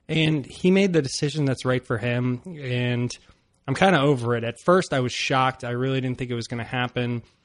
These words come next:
And after mulling it over a bunch because I was so excited for next season to see what he was gonna do,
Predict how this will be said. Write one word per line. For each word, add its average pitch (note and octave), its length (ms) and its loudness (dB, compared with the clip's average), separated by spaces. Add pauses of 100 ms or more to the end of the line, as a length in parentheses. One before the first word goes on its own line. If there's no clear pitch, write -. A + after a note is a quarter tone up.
(300)
And B2 400 0
after D3+ 300 0
mulling D3 320 4
it C3+ 80 4
over C3 580 2 (240)
a C3 60 -2
bunch C3 560 0
because B2 640 -2
I C#3 80 -6
was B2+ 180 -4
so D3 140 4
excited B2+ 480 0
for - 140 -6
next B2 300 -4
season A#2+ 440 0
to - 120 -10
see B2 200 -2
what A#2+ 140 0
he A#2+ 100 0
was A#2+ 100 -4
gonna A#2+ 220 -2
do, B2 380 0